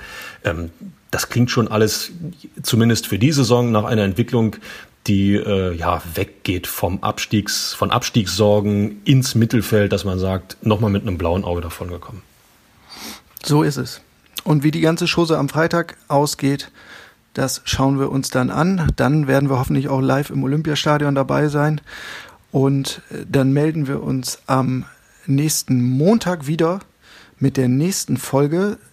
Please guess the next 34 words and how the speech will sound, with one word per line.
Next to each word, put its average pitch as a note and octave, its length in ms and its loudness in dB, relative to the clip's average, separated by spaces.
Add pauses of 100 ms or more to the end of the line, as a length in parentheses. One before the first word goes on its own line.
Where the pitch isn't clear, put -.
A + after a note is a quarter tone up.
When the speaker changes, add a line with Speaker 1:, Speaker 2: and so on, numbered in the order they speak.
(240)
Speaker 2:
des C#3+ 220 -2
Immer D3 180 2
Härter C3 260 0
Podcasts D3+ 600 -4
in C#3+ 160 0
der C3 120 -2
quasi C3 360 -4
Post-Derby- F3 1120 0 (160)
und C#3+ 320 -2
Pre-Englische F3 880 -2
Woche-Ausgabe. C#3+ 1000 2 (320)
Speaker 1:
Wahnsinn. E2 360 -6
Speaker 2:
Ähm, C#3+ 240 0 (380)
haben C#3 200 2
wir D#3+ 180 0 (200)
auch F3+ 220 2
wieder D#3 120 6
jede C#3+ 260 0
Menge D#3 220 0
Themen E3 320 -2
auf D3+ 200 -4
dem E3 100 -6
Tablett, D3+ 380 -2
zumal C#3+ 460 0
auch D3 300 0
noch D3+ 340 0 (600)
die C3+ 80 2
Mitgliederversammlung B2 880 2
bei B2 160 -2
Hertha B2 260 0
B B2 120 -4
S A#2 160 -4
C C3 200 -6
ansteht. A#2 520 -8